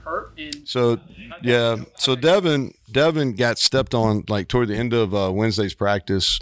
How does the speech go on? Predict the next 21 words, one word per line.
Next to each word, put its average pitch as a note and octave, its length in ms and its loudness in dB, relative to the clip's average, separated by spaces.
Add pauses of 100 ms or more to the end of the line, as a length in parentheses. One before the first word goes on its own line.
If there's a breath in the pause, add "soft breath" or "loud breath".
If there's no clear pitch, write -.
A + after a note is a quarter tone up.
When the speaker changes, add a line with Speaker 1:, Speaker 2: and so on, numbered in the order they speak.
(160)
Speaker 2:
and G2 380 2 (360 loud breath)
we A#2+ 140 -2
felt - 200 0
like A#2+ 160 -2
he B2 100 -2
was G#2 120 -4
gonna A#2 160 0
be A#2+ 80 2
able A2 120 0
to F#2+ 40 -8
play, A#2+ 480 0
and G2+ 100 -2
then G2+ 180 0
he D3+ 120 2
just F3 200 -2
didn't G2+ 220 0
look G#2 180 -2
very G2+ 200 -4
good G2 300 0
during G2 160 0
pregame. A2 540 0